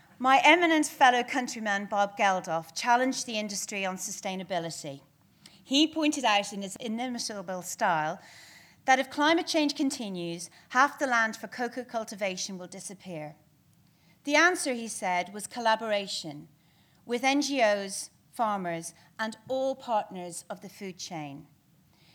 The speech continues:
He also urged the industry to take responsibility to advance long-term growth rather than short-term shareholder value. And you know what? It's not just because he's Irish,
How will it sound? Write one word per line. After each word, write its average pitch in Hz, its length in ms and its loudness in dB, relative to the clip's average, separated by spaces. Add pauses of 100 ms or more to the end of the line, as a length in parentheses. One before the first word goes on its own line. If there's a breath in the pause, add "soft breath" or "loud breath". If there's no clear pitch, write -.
(240 soft breath)
He 339 140 0
also 370 380 0
urged 262 360 4
the 226 100 -8
industry 190 400 -8
to - 140 -14
take 220 180 -6
responsibility 214 880 -6
to 220 160 -12
advance 208 440 -4
long-term 233 540 0
growth 185 500 -2 (320 soft breath)
rather 220 340 4
than 208 200 -4
short-term 214 800 -6
shareholder 190 600 -2
value. 165 480 -2 (1200 soft breath)
And 302 140 2
you 285 100 0
know 254 140 -2
what? 208 420 -2 (240)
It's - 160 -10
not 254 260 -2
just - 220 -8
because 220 280 -8
he's 208 140 -10
Irish, 165 600 -6